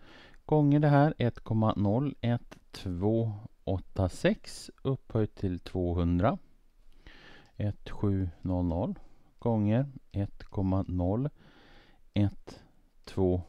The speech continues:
åtta sex upphöjt till tvåhundra. Och då blir det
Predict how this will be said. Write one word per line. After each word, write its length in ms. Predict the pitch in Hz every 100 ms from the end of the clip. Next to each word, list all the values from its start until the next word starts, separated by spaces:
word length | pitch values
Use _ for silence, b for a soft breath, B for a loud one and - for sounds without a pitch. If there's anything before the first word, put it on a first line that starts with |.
| -
åtta 460 | - 95 - - - -
sex 600 | - - 165 - - - - - - - _
upphöjt 560 | 135 - - 110 107 -
till 260 | 101 92 - b b b b b
tvåhundra. 640 | - - 95 92 92 113 175 b b b b b b b _ _ _ _ _ _ _ - -
Och 140 | 143 151
då 160 | 151
blir 260 | 139 123 120
det 140 | 123